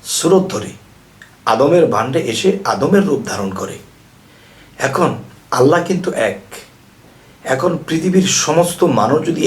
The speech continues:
একরকম হতো, তখন কি হতো? তখন আল্লাহ যে এক, এটা বলা যাইতো না। আল্লাহ এক বলতে পারতো না, কারণ লক্ষ কোটি অলিয়া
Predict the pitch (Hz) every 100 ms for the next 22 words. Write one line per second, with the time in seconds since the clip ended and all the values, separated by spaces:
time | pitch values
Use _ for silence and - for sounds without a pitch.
0 | - - 165 170 180 123 113 - - -
1 | - - - - _ _ _ - _ -
2 | - - - - - - 1077 - 349 -
3 | - - - - - - - _ - 127
4 | 160 143 156 156 156 - - - - -
5 | _ _ _ _ _ _ _ _ _ _
6 | - _ _ _ _ _ _ _ 139 139
7 | 170 - 117 131 147 165 175 113 131 143
8 | - - 135 110 117 143 117 98 101 -
9 | - - - - - - 117 143 147 160
10 | 135 156 185 190 180 135 98 - - -
11 | - 147 165 110 - - - - 107 131
12 | 180 - 190 185 170 180 185 156 135 143